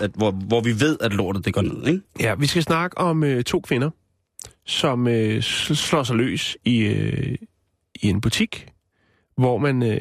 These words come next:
Speaker 2: en, øh, en butik, der hedder Ultra Beauty Supply. Øhm, og, øhm, her er man inde og tager for sig af varerne.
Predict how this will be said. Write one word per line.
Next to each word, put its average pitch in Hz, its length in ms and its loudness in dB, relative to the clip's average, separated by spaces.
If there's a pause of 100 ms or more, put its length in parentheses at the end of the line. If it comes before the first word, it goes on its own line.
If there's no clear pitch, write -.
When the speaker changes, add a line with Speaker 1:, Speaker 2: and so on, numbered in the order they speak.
Speaker 2:
en, 110 260 2
øh, 92 240 0 (160)
en 104 120 0
butik, 113 280 0
der 156 60 2
hedder 127 160 2 (400)
Ultra 175 360 2
Beauty 147 380 2
Supply. 135 580 0 (460)
Øhm, 107 640 0 (1500)
og, 117 340 2
øhm, 104 400 -2 (280)
her 160 240 2
er 170 140 0
man 131 180 2
inde 117 340 0
og 95 440 -2
tager 143 140 0
for 107 220 -2
sig 131 240 -2
af 120 120 0
varerne. 87 400 0